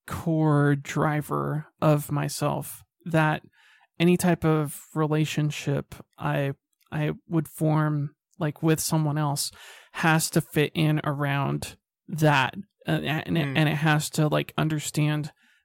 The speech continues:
Speaker 1: me. And if you can't understand creativity, and if you can't understand, um, empathy,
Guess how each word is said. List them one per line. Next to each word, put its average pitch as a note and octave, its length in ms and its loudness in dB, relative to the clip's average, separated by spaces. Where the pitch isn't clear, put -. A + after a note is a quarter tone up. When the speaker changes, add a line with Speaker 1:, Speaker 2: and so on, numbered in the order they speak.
Speaker 1:
me. D3+ 420 2
And D3+ 100 4
if D3+ 120 0
you E3 80 2
can't E3 300 2
understand D3+ 1040 0
creativity, D#3 800 0
and D#3+ 120 0
if D3+ 120 -4
you D#3+ 60 -6
can't - 280 -4
understand, D#3 600 0
um, C#3 340 0
empathy, D3+ 580 0